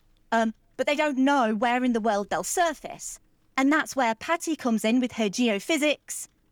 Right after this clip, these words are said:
and she pinpoints the heat flow generated through the Earth's magnetic field, through geodynamo and plate tectonics, through mantle convection, searching for radioactive sources of heat, which just so happened to be focused on the corner of Bedford Street and Grove Street in Greenwich Village.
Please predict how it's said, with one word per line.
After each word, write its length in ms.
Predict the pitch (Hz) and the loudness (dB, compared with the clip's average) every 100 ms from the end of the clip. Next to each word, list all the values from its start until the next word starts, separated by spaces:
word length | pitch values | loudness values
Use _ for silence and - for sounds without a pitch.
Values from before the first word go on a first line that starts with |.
| _ - | _ -2
and 220 | 240 233 | 0 0
she 260 | - 285 | 0 0
pinpoints 640 | 294 - 294 294 294 262 - | -2 0 0 0 0 -2 -2
the 80 | |
heat 240 | 196 269 277 | -4 -4 -4
flow 260 | 262 254 | -2 -2
generated 580 | 247 220 233 226 220 226 | 0 0 0 0 -2 -6
through 140 | 220 208 | -6 -2
the 180 | 220 | 0
Earth's 240 | 214 202 - | 0 0 -2
magnetic 520 | 202 190 202 - - | -2 -2 -6 -10 -6
field, 400 | 294 262 254 240 _ _ _ | -2 0 0 -4 _ _ _
through 180 | - 254 | -4 -2
geodynamo 720 | - 262 254 226 226 220 208 | 0 0 0 0 0 2 0
and 140 | - 180 | -2 -4
plate 260 | 220 220 | -2 -2
tectonics, 580 | - 269 - 277 302 233 | -4 -10 -2 0 0 -4
through 180 | - 202 | -8 -4
mantle 340 | 208 214 - | -2 -2 -4
convection, 680 | 214 185 202 262 - 254 254 - _ - | -10 -6 -6 -6 -4 -4 -4 -6 _ -8
searching 400 | - 302 - 269 | -2 -2 -2 -4
for 100 | 220 | -2
radioactive 580 | 247 269 262 233 - - | -2 0 0 -2 -4 -4
sources 360 | 233 - 175 | -4 -4 -4
of 40 | 196 | -2
heat, 300 | 320 - - _ - | -2 -4 -14 _ -6
which 180 | 226 | -2
just 160 | 370 - | -2 -2
so 120 | 277 | -2
happened 380 | 254 330 - 330 | -2 -4 -2 -4
to 60 | 240 | -2
be 160 | 294 | -2
focused 460 | 240 269 294 226 - | 0 0 -2 -4 -4
on 100 | 226 | -2
the 60 | 208 | -2
corner 300 | - 220 190 | -2 -4 -4
of 160 | 170 - | -4 -4
Bedford 340 | 302 - 277 | -4 -4 -14
Street 320 | - 330 311 190 | -6 -4 -2 -4
and 160 | 175 | -4
Grove 300 | 185 247 285 | -2 0 0
Street 340 | - 262 269 196 | -4 -4 -4 -4
in 120 | 180 | -4
Greenwich 400 | 196 180 - - | -4 -4 -6 -4
Village. 520 | 269 254 240 - | 0 0 -2 -6